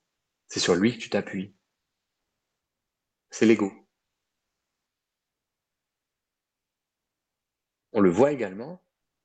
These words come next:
avec un cobra autour du cou. Bujanga. Bujanga, le roi des serpents, le roi des cobras. Que l'on fait dans la, dans les postures de yoga, là.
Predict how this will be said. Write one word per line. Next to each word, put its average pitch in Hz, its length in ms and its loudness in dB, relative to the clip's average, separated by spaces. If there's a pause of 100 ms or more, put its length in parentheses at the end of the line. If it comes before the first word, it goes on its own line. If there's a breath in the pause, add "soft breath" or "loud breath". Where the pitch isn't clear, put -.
(160)
avec 117 580 -4 (520)
un 104 120 -10
cobra 123 520 -2 (580)
autour 98 300 -6
du 95 100 -6
cou. - 180 -10 (2000)
Bujanga. 113 600 0 (600)
Bujanga, 95 500 -10
le 85 120 -14
roi 98 280 -4
des - 140 -18
serpents, - 380 -20 (100)
le 92 80 -16
roi 95 240 -10
des 92 100 -12
cobras. 87 360 -18 (1300)
Que 92 100 -6
l'on 85 120 -4
fait 127 140 -2
dans 98 120 -6
la, 85 160 -14
dans 87 100 -12
les 85 100 -10
postures 95 320 -10
de 95 100 -4
yoga, 98 300 -4
là. - 180 -20